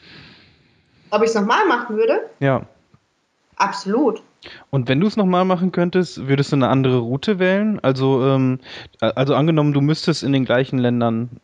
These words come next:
Speaker 2: wieder unterwegs sein.
Speaker 1: Ich muss die gleichen Länder nehmen.
Speaker 2: Ja.
Speaker 1: Also ich muss dir ganz ehrlich sagen, ähm,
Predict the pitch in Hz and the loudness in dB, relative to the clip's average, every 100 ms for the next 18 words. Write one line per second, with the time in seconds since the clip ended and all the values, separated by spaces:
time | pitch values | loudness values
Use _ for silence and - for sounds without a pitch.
0 | _ - 120 113 117 117 110 120 - 113 | _ -6 -2 0 2 0 0 -4 -2 -4
1 | 123 120 _ _ _ _ _ - 254 277 | -4 -8 _ _ _ _ _ -10 -4 0
2 | 415 440 339 339 359 320 302 285 196 185 | 0 0 0 0 0 -2 0 0 0 0
3 | - - 139 254 302 330 330 294 285 370 | -4 -2 0 2 0 0 -2 -2 -2 0
4 | 311 320 - 247 247 226 226 - 233 | 0 -2 0 0 0 -4 -8 -6 -2